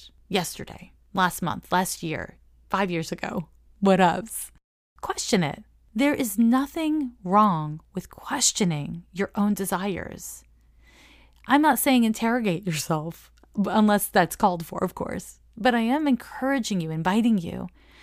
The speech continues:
to really investigate your desires and to not worry that that means that you're somehow abandoning them. The way to be happy is to seek the things that make us happy.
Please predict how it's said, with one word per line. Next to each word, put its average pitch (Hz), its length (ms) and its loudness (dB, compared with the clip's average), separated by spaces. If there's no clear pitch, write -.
to 277 160 0
really 269 420 -2
investigate 214 880 0
your 196 240 0
desires 196 1120 -4
and 208 120 2
to - 140 -2
not 233 260 2
worry 240 380 0
that 233 220 -2
that 196 200 2
means 196 920 0
that 220 160 2
you're 220 140 2
somehow 220 380 2
abandoning 196 580 0
them. - 280 -14
The 247 120 2
way 254 200 2
to 294 80 -2
be 233 140 0
happy 180 720 -4
is - 180 -8
to 202 100 -10
seek - 520 -8
the 226 100 -6
things 175 460 -4
that - 160 -10
make 160 220 -8
us 160 120 -12
happy. - 520 -14